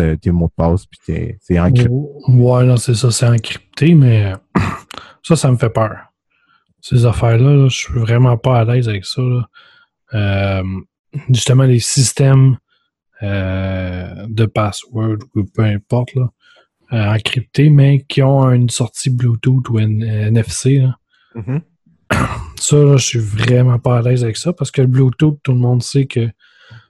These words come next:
Speaker 2: ça prend moins que cinq secondes à, à craquer un encodage.
Speaker 1: Mm-hmm.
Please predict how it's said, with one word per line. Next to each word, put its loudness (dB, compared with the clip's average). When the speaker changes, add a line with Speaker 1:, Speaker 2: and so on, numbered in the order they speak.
Speaker 2:
ça -6
prend -2
moins 0
que -10
cinq 0
secondes -2
à, -2
à -4
craquer -6
un -2
encodage. -4
Speaker 1:
Mm-hmm. -4